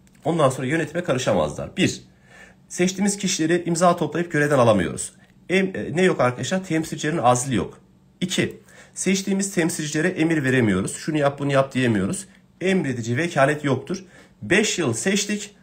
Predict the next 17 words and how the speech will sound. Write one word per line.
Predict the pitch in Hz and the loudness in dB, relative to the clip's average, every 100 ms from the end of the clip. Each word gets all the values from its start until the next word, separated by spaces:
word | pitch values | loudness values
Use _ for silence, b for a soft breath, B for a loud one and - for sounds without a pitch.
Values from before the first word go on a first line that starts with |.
| b | b
katlanmak | 185 165 156 143 123 | 0 4 4 6 4
zorundayız | - 107 113 165 165 | 2 -2 0 -2 0
bir | 180 | -2
sonraki | - 143 165 | 0 -2 -2
seçime | 117 117 92 | -2 -2 -2
kadar. | - - - _ - - B B - - | -4 -10 -14 _ 0 0 B B -10 -8
Üçüncüsü | 214 233 208 233 | -4 -2 -2 0
yarı | 208 190 147 | 2 4 4
doğrudan | 110 95 87 82 | 4 4 2 2
demokrasi. | 78 - - - - b - | -2 -6 -10 -14 -18 b -4
Yarı | 139 226 | 0 2
doğrudan | 220 208 196 185 | 2 2 2 2
demokrasi | 190 190 185 202 | 2 0 -2 0
nedir? | 190 196 - - _ B B _ | 0 0 -6 -16 _ B B _
Arkadaşlar, | - 208 185 - 65 - _ _ _ _ - | -4 -2 -2 -4 -6 -12 _ _ _ _ -4
ikisinin | 202 196 202 | 0 0 2
karışımıdır. | 196 151 151 117 - - | 2 2 2 -2 -2 -10